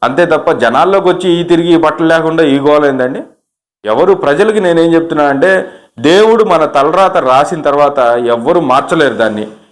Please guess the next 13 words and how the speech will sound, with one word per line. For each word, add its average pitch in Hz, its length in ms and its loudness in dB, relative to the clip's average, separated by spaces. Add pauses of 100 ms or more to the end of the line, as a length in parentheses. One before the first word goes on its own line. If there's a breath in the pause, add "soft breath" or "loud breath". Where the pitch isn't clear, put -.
(120)
ఏ 151 140 2
అఘోరియో 156 640 2
ఏ 147 300 4
అఘోరానో 143 640 0
ఎవరు 139 280 0
మార్చలేరు. 123 600 -2 (320)
ఎందుకంటే 160 720 0 (320 loud breath)
దేవుణ్ణి 196 480 0
మించిన 180 400 -2
రాత 160 260 2
రాసేవాడు 160 600 2
ఎవ్వడూ 143 420 0
లేడు. 131 320 0